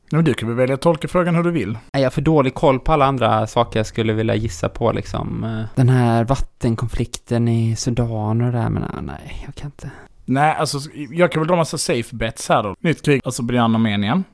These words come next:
Speaker 1: skulle jag hålla ganska högt. Att, eh, den konflikten känns ju inte helt nådd sitt slut på något sätt, utan den
Speaker 2: Nej,
Speaker 1: kan ju
Speaker 2: så
Speaker 1: blossa
Speaker 2: det,
Speaker 1: upp igen.
Speaker 2: det är nästan fusk att det, att det inte är ett nytt krig nästan ens.
Speaker 1: Ja. Jag tänker ett krig som involverar Etiopien.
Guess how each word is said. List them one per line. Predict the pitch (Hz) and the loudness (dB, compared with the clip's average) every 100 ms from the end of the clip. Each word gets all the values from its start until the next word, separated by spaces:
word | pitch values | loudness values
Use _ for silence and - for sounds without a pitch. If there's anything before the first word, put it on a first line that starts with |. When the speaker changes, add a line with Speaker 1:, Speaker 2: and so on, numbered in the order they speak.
| _ - | _ -14
Speaker 1:
skulle | - 120 | -2 2
jag | 113 | 4
hålla | 107 | 2
ganska | 107 107 107 | 0 -2 0
högt. | 139 - - - | -2 -4 -12 -10
Att, | 110 - | -10 -8
eh, | 98 | -4
den | 98 107 104 110 | -4 -2 0 -2
konflikten | 113 107 113 - 110 | -4 -4 -6 -2 -4
känns | - 104 | -2 -2
ju | 107 | 0
inte | 104 | -2
helt | 104 98 101 | -2 -2 -4
nådd | 123 127 120 107 113 165 | -4 0 2 0 -6 -12
sitt | - 117 - | -6 -4 -2
slut | - 117 110 - - | 0 0 -2 -6 -8
på | 131 | -4
något | 107 | -4
sätt, | - 95 110 | -6 -8 -6
utan | 117 135 | 2 4
den | 151 | 6
Speaker 2:
Nej, | 156 | 6
Speaker 1:
kan | 147 | 6
ju | 113 | 4
Speaker 2:
så | 110 | 2
Speaker 1:
blossa | 143 147 | 4 4
Speaker 2:
det, | 101 | 2
Speaker 1:
upp | |
igen. | 107 98 101 127 | -2 0 -2 0
Speaker 2:
det | |
är | 139 | 0
nästan | 135 123 110 | 0 -2 -2
fusk | 143 - - - _ | -2 -2 -10 -18 _
att | 113 - | -6 0
det, | 113 110 - _ - | 0 0 -6 _ -4
att | 120 | -2
det | 110 | 0
inte | 101 | -2
är | 98 | -2
ett | |
nytt | 107 117 | -2 -2
krig | - - | -6 -4
nästan | - - - - | -4 -6 -8 -8
ens. | - - - _ - | -8 -10 -14 _ -6
Speaker 1:
Ja. | 131 113 127 - _ _ _ _ _ _ _ _ - | 0 0 0 -6 _ _ _ _ _ _ _ _ -4
Jag | 143 | 0
tänker | 151 151 | 2 2
ett | 143 - | -2 -2
krig | 165 139 135 | 0 0 0
som | 131 120 | -2 -2
involverar | 131 123 123 117 90 | 0 -2 0 0 -2
Etiopien. | 110 123 131 113 101 - 117 | -6 -6 -4 -4 -6 -4 -4